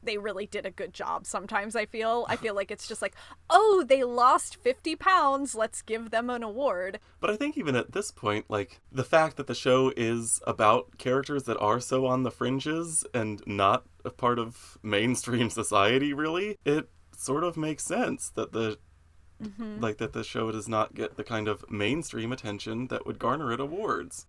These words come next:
Speaker 2: Like, it would almost feel disingenuous if the show,
Speaker 1: Right.
Speaker 2: you know, racked up Emmy after Emmy, because it's not about people who, like, care anything at all about the Emmys or what is winning <laughs> Emmys. It's
Speaker 1: Right.
Speaker 2: about, you know, just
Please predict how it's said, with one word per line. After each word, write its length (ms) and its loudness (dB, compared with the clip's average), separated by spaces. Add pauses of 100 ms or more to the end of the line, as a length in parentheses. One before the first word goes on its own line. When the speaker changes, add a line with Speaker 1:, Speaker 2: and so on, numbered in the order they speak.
Speaker 2:
Like, 100 0
it 60 -2
would 100 4
almost 320 2
feel 220 2
disingenuous 1080 -2
if 420 -6
the 120 2
show, 460 2 (360)
Speaker 1:
Right. 300 -8
Speaker 2:
you 100 -2
know, 240 -2 (180)
racked 320 2
up 200 -2 (180)
Emmy 260 -2
after 320 -4
Emmy, 400 0 (440)
because 640 -4
it's 180 -6
not 220 8
about 340 6
people 300 -6
who, 480 -4
like, 320 -8 (100)
care 340 0
anything 460 0
at 80 2
all 280 2
about 420 -2
the 80 -14
Emmys 420 -8
or 140 -6
what 160 -4
is 180 -8
winning 300 4
<laughs> 200 0
Emmys. 480 2 (440)
It's 340 -2
Speaker 1:
Right. 140 -2
Speaker 2:
about, 280 0 (240)
you 100 -12
know, 200 -8 (100)
just 280 -10